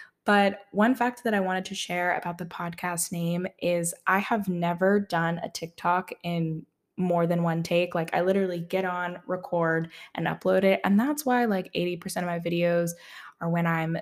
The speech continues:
slugging in my pajamas or post run or walk from my neighborhood and really sweaty, because that's when my ideas come.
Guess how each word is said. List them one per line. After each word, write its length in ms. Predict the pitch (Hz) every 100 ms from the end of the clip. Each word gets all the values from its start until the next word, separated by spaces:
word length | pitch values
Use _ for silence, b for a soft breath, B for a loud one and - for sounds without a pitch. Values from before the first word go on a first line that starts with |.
| -
slugging 720 | - - 196 196 190 190 185 -
in 120 | 208
my 140 | 214 202
pajamas 720 | 196 180 180 175 175 175 170 -
or 460 | 165 165 160 156 - _ _ _ _
post 380 | - 185 185 -
run 380 | 170 170 165
or 140 | 160 165
walk 260 | 160 160
from 140 | - 170
my 100 | 165
neighborhood 440 | 165 160 165 175
and 120 | 175
really 180 | 160 160
sweaty, 400 | 160 - 214 208
because 460 | 190 170 170 165 165 B B _
that's 180 | 180 175
when 100 | 190
my 140 | 175
ideas 380 | 170 185 208 208
come. 480 | - 208 196 196